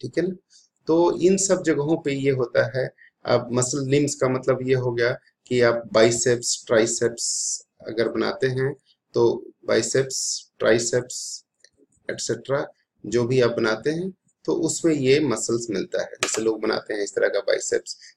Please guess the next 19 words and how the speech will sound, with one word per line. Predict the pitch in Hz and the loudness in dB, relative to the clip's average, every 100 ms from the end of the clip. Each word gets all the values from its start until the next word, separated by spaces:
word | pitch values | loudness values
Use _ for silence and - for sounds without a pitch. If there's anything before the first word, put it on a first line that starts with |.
| - | -2
तो | 127 | 0
इसमें | 123 143 131 | 0 0 0
भी | 131 | -2
ये | 147 127 151 | 0 2 2
मसल्स | 120 - 127 131 - | 0 -2 -4 -4 -4
मिलता | 98 101 - 98 - | -4 -4 -4 -8 -10
है। | - _ - _ _ | -20 _ -20 _ _
तो | 139 147 143 135 | 6 6 6 0
ये | 147 165 | 2 2
मसल | 135 135 156 143 | 0 -2 -2 -4
टिश्यू | 131 - 143 | -6 -6 -8
की | - | -4
वजह | 107 107 117 | 0 4 4
से | 113 123 | 2 -2
ही | 120 | 0
होता | 113 98 107 | -2 -4 -4
है, | 107 | -4
ये | |
मूवमेंट | 104 101 113 107 | -6 -6 -4 -4